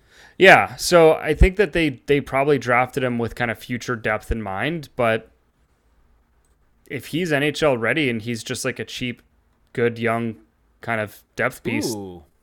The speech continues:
Speaker 1: that might not be the end of the world either.
Speaker 2: Both Mintyukov and, uh, Gaucher are e-, eligible to be in the A H L for the, what would that be, twenty twenty-three, twenty twenty-four season.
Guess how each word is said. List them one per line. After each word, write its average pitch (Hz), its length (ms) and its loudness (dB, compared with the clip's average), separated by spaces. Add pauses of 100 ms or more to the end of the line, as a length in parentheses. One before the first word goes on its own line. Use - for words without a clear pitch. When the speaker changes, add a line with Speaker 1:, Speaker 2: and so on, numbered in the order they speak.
(200)
Speaker 1:
that 117 120 -4
might 117 140 -2
not 117 160 -2
be 120 80 -2
the 117 120 -6
end 113 60 -4
of 110 60 -8
the 107 80 -6
world 110 200 -4
either. 110 300 -6 (400)
Speaker 2:
Both 208 240 4
Mintyukov 202 560 -2 (100)
and, 147 540 0
uh, 117 540 -4
Gaucher 120 500 -4
are 120 280 -10
e-, - 40 -16 (100)
eligible 135 420 -2
to 123 40 -8
be 131 80 -2
in 127 100 -2
the 127 60 -6
A 123 40 -8 (200)
H 117 120 -8
L 117 180 -2
for 120 200 -8
the, 107 380 -8
what 107 140 -8
would 98 100 -12
that 95 160 -12
be, 95 140 -18
twenty 131 280 -10
twenty-three, 123 680 -8
twenty 120 300 -12
twenty-four 104 500 -12
season. 80 420 -20